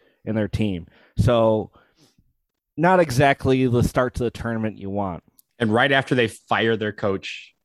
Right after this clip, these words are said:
Speaker 2: for not losing a game and not making any tournament, uh, he got fired. And then, like, was it, like, the next day they announced the interim manager, and then two hours later they're like, "Hey,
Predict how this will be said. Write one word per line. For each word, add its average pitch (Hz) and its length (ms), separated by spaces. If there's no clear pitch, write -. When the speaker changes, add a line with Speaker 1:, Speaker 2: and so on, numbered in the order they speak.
Speaker 2:
for 98 560
not 113 320
losing 147 320
a 117 60
game 104 420
and 104 200
not 104 200
making 101 480
any 101 400
tournament, 90 380
uh, 87 240
he 98 120
got 101 160
fired. 98 340
And 98 120
then, 101 100
like, 90 240
was 95 200
it, 87 80
like, 92 160
the 98 80
next 98 360
day 107 460
they 110 100
announced 107 280
the 117 80
interim 113 480
manager, 120 440
and 110 280
then 107 380
two 131 160
hours 117 260
later 120 280
they're 113 180
like, 104 280
"Hey, 120 260